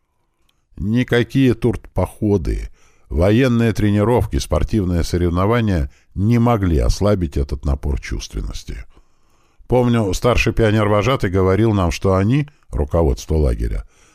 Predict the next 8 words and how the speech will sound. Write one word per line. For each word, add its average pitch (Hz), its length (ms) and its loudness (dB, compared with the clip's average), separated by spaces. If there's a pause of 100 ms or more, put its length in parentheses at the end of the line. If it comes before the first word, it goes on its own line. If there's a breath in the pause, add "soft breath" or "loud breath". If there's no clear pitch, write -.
(120)
специально 120 640 2
выдумывают 95 600 2
самые 107 360 0
тяжелые 87 540 2
маршруты 82 520 -2
походов 82 540 -2
для 85 140 -2
старшеклассников. - 960 -4